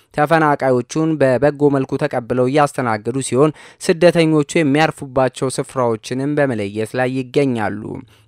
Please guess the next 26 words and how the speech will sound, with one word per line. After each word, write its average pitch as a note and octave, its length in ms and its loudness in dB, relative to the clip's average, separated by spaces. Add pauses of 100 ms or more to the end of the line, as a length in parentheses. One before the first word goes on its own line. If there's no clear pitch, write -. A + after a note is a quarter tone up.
የተፈናቃዮቹ B2+ 840 -2
ህይወትን C#3 480 0
ከማዳንና D3 680 0
ድንገተኛ D3+ 580 0
ስራ C3 160 0 (160)
ከመስራት C3 520 -2
በተጨማሪ B2 600 -2 (460)
ዩ G3 140 4
ኤን F3 280 4
ኤች D#3+ 240 0
ሲ - 180 -4
አር C#3+ 160 4
በዋነኝነት C3 760 2
ቅድሚያ C#3+ 320 -2
ሰጥቶ - 280 -6
የሚሰራበት C#3+ 800 0
ስደተኞቹን C3+ 1080 -4
መጠለያ A2+ 520 -6 (100)
እንዲያገኙ G#2 540 -6 (120)
ማድረግ A2+ 420 -6
ነውም F#2+ 280 -10
ተብሏል። A2 560 0 (760)
የህወሓት D#3 760 4
ቡድን E3 320 0
ይቅርታም E3 560 0
ሆነ E3+ 200 0